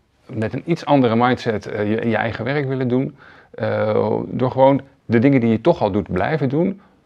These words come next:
Maar doordat je weet van, oké, als ik nu net eventjes een iets andere afslag neem, heb ik minder uitstoot. Dat, hè, dan zijn het kleine dingen die in je dagelijks werk al eigenlijk al best wel uiteindelijk kunnen leiden tot een grote verbetering.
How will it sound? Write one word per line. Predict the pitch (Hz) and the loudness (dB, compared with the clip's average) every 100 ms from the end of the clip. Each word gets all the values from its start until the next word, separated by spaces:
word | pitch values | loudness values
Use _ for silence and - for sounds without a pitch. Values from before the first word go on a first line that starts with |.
| _ _ _ | _ _ _
Maar | 98 104 104 | -2 0 2
doordat | 107 107 117 | 2 2 2
je | |
weet | 107 135 - | 4 4 2
van, | 110 | -4
oké, | 107 117 98 | -2 0 0
als | 98 | 0
ik | |
nu | 104 | 0
net | 104 127 - | 2 0 -2
eventjes | 131 113 110 | -4 -2 -6
een | - 175 | -4 -4
iets | - | -2
andere | - 117 | 0 0
afslag | 117 - - 107 | 0 -2 -4 -6
neem, | 110 107 104 104 - _ | -4 -2 -4 -6 -14 _
heb | - 113 | -4 -4
ik | 95 | 0
minder | 107 113 98 | 0 2 2
uitstoot. | 104 135 - 131 139 - _ _ _ _ _ _ _ - | 0 -2 -2 -2 -2 -6 _ _ _ _ _ _ _ -6
Dat, | 127 - | -6 -2
hè, | 135 | -4
dan | 131 143 | 0 0
zijn | 147 | 0
het | 139 | 0
kleine | 160 165 139 | 0 0 2
dingen | 156 170 | 2 2
die | 147 123 | 2 2
in | 120 | 2
je | 113 | 2
dagelijks | 135 156 143 135 | 2 0 -4 -6
werk | 135 127 | -4 -4
al | 123 | -4
eigenlijk | 120 120 120 | -4 -4 -4
al | |
best | 120 117 | -8 -6
wel | 123 - | -8 -2
uiteindelijk | 117 113 120 156 143 - | -2 -2 -4 -2 -6 -6
kunnen | - 110 104 | -6 -4 -2
leiden | 101 104 110 - - _ | -2 -4 -6 -14 -20 _
tot | - 110 | -14 -10
een | 107 | -10
grote | - 104 101 | -6 -6 -4
verbetering. | - 110 120 - - | -2 0 0 -4 -14